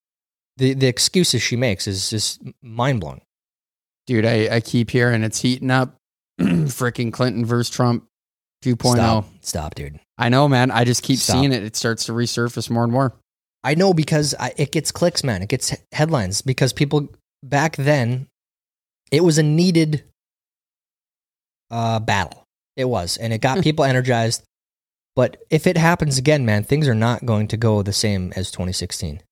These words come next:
Speaker 2: No.
Speaker 1: It's gonna be dark, very dark, and it's, I, nobody should want that.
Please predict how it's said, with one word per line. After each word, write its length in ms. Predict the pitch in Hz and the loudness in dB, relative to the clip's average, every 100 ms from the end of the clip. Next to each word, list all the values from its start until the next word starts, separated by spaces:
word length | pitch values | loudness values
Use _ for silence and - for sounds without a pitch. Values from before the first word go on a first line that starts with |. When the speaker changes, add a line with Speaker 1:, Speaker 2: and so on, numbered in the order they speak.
| _ - | _ -6
Speaker 2:
No. 240 | 104 71 - _ - | -4 -4 -10 _ -4
Speaker 1:
It's 200 | 120 - | -2 2
gonna 180 | 143 | 2
be 120 | 143 123 | 2 2
dark, 460 | 107 85 - - _ _ - | 0 -2 -6 -18 _ _ -10
very 320 | 110 117 92 | 0 0 0
dark, 320 | 90 80 - - | -4 -6 -8 -6
and 140 | 107 | -2
it's, 220 | 107 - - | 0 0 -2
I, 320 | 104 113 110 - _ _ _ _ _ _ _ _ _ _ - | -2 -2 -2 -10 _ _ _ _ _ _ _ _ _ _ -4
nobody 460 | 143 160 156 135 | 2 2 4 0
should 180 | 123 117 | -2 -6
want 260 | 107 82 82 | -8 -12 -14
that. 180 | 62 | -18